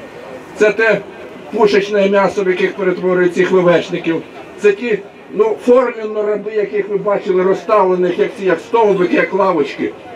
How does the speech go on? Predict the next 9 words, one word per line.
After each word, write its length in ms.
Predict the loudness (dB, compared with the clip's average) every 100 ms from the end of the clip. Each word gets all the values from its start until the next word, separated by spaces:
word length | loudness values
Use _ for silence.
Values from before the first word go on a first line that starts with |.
| -8
нещодавно, 640 | -4 -2 0 0 2 0 0
яких 220 | 0 0
ми 100 | 0
завтра 360 | 2 2 -2
там 220 | -6 -6 -4
побачимо, 580 | -4 -2 -2 -4 -10 -12 -20 -20 -20 -20 -20 -20 -18 -6
ці 120 | 0
гнані 360 | 2 2 2 0
бюджетники. 800 | -2 -2 0 -2 -4 -8 -8